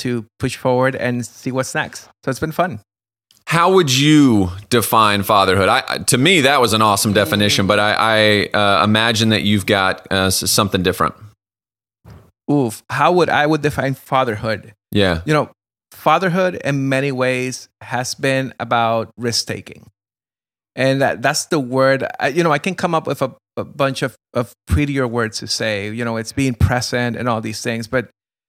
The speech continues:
Speaker 1: as I look back over this last year and a half, and, and even with my relationship with my father, it's really a lot about just risk-taking. It's, it's helping, being in a place where you can take risks for yourself,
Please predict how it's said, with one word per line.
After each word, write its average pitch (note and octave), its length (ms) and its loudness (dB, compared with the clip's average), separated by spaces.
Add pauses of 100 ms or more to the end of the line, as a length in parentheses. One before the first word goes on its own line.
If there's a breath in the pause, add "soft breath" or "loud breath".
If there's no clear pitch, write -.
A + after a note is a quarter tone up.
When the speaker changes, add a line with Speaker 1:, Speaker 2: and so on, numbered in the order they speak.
(100)
Speaker 1:
as - 180 -2
I C3+ 60 0
look D#3 340 -2
back C3+ 280 0
over C3+ 140 -2
this B2 240 -4
last A2+ 280 -2
year B2 100 -4
and A#2+ 100 -4
a A2 40 -4
half, A2 300 -4
and, B2 180 -6
and C3 180 -4
even D3+ 320 -2
with C3 240 -6
my A#2+ 160 -2
relationship B2 680 -4
with A2 100 -6
my B2 240 0
father, G2+ 540 -4 (800)
it's C3+ 200 -6
really D#3+ 320 0
a C#3+ 100 2
lot B2+ 220 2
about A2+ 480 0 (280)
just - 260 -4
risk-taking. A2+ 800 -4
It's, A#2 260 -6
it's - 180 -10 (480)
helping, F3 760 -4 (120)
being E3+ 240 0
in F3 80 -4
a D3 60 -2
place C#3+ 440 -4 (480)
where C3+ 120 0
you D3+ 160 0
can E3+ 180 -4
take C#3+ 240 -2
risks C#3 220 -2
for C3 120 -4
yourself, A#2+ 560 -2